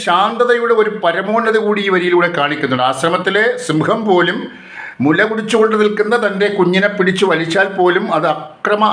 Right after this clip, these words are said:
ആക്രമണകാരിയാകില്ല എന്നൊരു, ഒ-, ഒരു അർത്ഥം കൂടി അവിടെ ഉണ്ട്. ഏതായാലും നമുക്കിതിൻ്റെ ശ്ലോകത്തിൻ്റെ നേരെയുള്ള അർത്ഥം മാത്രം ഒന്ന് പറയാം. വിശദമായിട്ട്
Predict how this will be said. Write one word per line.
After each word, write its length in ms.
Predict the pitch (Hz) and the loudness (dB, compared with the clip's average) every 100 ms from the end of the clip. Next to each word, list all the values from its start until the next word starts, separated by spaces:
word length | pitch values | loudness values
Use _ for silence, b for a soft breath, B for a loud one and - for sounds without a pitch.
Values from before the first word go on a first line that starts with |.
| 170 | 0
ആക്രമണകാരിയാകില്ല 1120 | - 202 208 190 196 196 185 170 175 196 202 208 | -2 -2 0 0 -2 -2 0 0 -2 -2 0 0
എന്നൊരു, 240 | 202 208 226 - - 180 | -2 -4 -6 -8 -4 0
ഒ-, 260 | 185 185 196 | 2 2 2
ഒരു 100 | 196 202 | 0 0
അർത്ഥം 220 | - 214 | -2 -2
കൂടി 160 | 220 214 | 0 0
അവിടെ 120 | 202 190 | 0 0
ഉണ്ട്. 160 | 180 104 - B B B B | -2 -6 -8 B B B B
ഏതായാലും 280 | 202 247 247 208 | 2 2 0 -2
നമുക്കിതിൻ്റെ 380 | 196 214 247 247 | -4 -2 -2 0
ശ്ലോകത്തിൻ്റെ 500 | 214 220 226 220 226 233 185 | 2 2 2 0 0 0 0
നേരെയുള്ള 400 | 196 220 208 196 170 | 0 2 2 2 0
അർത്ഥം 220 | - 175 | -2 0
മാത്രം 260 | 160 165 151 | 0 0 -2
ഒന്ന് 100 | 147 - | -4 -2
പറയാം. 300 | 123 120 104 107 | -2 0 -2 -4
വിശദമായിട്ട് 460 | 156 160 165 165 | -2 0 0 0